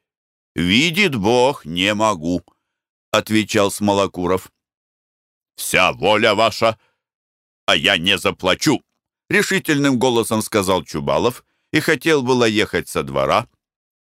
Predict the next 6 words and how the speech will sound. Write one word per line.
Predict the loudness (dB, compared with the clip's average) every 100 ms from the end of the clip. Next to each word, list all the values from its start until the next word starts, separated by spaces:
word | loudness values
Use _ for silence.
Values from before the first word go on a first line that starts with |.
| _ -12
Смолокуров | -4 0 2 0 -2 0 0 0 -2
остановил | -4 -4 -2 -2 -2 -4
его. | -4 -4 -4 -6 _ _ _ _ _ _ _ _
«Как | 0 0 0
же | 0 0
так?» | 0 0 -2 -10